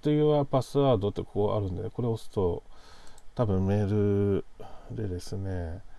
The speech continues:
あの、なんかいろいろ届くと思うんですね。あの、パスワードをリセットしたから、また、あの、新しく登録してくださいとかね。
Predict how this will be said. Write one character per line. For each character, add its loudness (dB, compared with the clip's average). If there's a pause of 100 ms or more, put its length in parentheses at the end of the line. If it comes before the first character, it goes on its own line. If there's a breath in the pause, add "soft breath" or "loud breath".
(420 soft breath)
あ -8
の、 -6
な -6
ん -8
か -4
い -2
ろ -2
い -4
ろ -4
届 -4
く -10
と -6
思 -2
う -4
ん -4
で -8
す -6
ね。 2 (1040 loud breath)
あ -2
の、 0 (420)
パ 0
ス 0
ワ 8
ー 6
ド 4
を 2
リ 2
セ 2
ッ 2
ト 0
し -2
た 2
か 0
ら、 6 (640 loud breath)
ま 0
た、 -2
あ 0
の、 0 (140)
新 6
し -8
く -10
登 0
録 0
し -4
て -4
く -8
だ 0
さ -4
い -2
と -6
か -10
ね。 -6